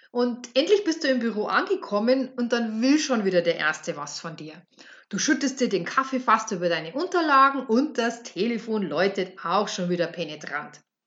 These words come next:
Du hast im Prinzip schon jetzt die Nase voll vom Tag und du merkst, wie dein Ärgerpegel steigt und steigt. Also, wenn natürlich auch dieses Beispiel etwas überzeichnet ist,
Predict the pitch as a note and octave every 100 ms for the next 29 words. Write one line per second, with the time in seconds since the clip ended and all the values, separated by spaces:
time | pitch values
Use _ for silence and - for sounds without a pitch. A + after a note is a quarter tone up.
0 | _ _ _ _ _ - G#3 A#3+ D#4+ C#4
1 | C4+ C4 C#4+ - B3 G3+ G3+ G3+ A3 F#3
2 | F#3 G3+ F3+ A3 G3+ G3+ E3+ - D#3+ E3
3 | G3+ - - - A3 G3+ G#3 F#3+ F#3+ A3+
4 | - - - _ A3 G#3 F#3 - G#3+ B3
5 | A3 - - E3 E3 D#3+ - - - G3
6 | A3+ A#3 - - - F#3 F3 - D3+ -
7 | - - _ _ _ _ _ _ - -
8 | _ _ _ _ _ _ _ _ _ -
9 | G3+ G3 F#3 F3 D#3+ F3 G#3 G#3+ G#3 G#3
10 | G#3+ G#3+ G3 F3+ - A3 F3+ F3+ - D#3+
11 | F#3+ - G3 F3+ F3+ F3 E3+ G#3 F3 F3
12 | E3+ F3+ B3+ G#3+ F3+ F3+ E3+ -